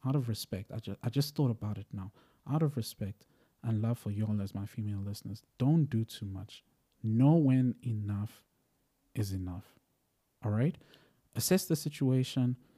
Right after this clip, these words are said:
Make sure that he's reciprocating the same type of energy that you're giving him.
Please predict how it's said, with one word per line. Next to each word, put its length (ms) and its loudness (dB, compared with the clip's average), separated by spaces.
Make 180 6
sure 160 2
that 180 2
he's 220 -4
reciprocating 800 -2
the 80 -4
same 260 0
type 260 -2
of 160 -6
energy 380 0
that 260 -8
you're 160 2
giving 360 -6
him. 280 -4